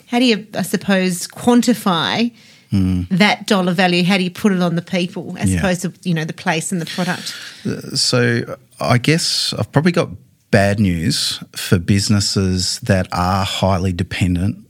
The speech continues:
Speaker 2: on one or two individuals. And the bad news is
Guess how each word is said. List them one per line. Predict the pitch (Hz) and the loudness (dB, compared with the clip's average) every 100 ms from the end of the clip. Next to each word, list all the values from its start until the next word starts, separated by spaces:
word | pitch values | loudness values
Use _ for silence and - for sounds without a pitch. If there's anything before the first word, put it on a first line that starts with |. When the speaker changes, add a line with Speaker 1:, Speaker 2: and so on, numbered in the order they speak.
| _ - | _ -2
Speaker 2:
on | 95 92 92 92 92 _ _ | 0 2 0 -2 -4 _ _
one | 98 95 92 | 0 2 2
or | 90 | 0
two | - 92 87 | -2 -2 0
individuals. | 85 85 80 90 123 - - | -2 -2 -2 -2 -4 -4 -6
And | 113 92 | 0 0
the | 90 | 0
bad | 92 98 110 | 2 2 4
news | 107 95 87 | 2 2 0
is | 87 80 131 - | -2 0 -2 -2